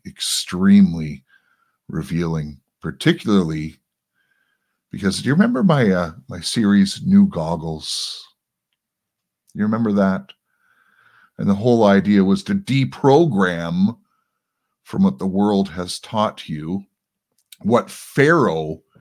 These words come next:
has taught you specifically, and to see the world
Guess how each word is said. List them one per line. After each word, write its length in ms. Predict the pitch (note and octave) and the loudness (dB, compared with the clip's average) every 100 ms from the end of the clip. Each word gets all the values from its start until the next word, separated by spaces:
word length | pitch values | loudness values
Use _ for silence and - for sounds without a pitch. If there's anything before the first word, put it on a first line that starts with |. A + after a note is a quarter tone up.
| _ _ _ _ | _ _ _ _
has 280 | - E2+ E2 | -10 -8 -8
taught 340 | - F2 F2+ F#2+ | -8 -8 -6 -4
you 160 | F#2 | -4
specifically, 1000 | - - F#2+ - G#2 A2 G2+ E2 D2+ D2 _ _ _ _ _ _ _ _ _ _ - | -6 -8 -8 -6 -6 -8 -12 -12 -12 -14 _ _ _ _ _ _ _ _ _ _ -6
and 160 | G2+ | -4
to 80 | F2+ | -2
see 300 | - A#2 A2 | -2 -2 -2
the 140 | G2 | -2
world 640 | F2 F#2 G2 E2+ D#2+ D2+ | -4 -2 -2 -2 -6 -8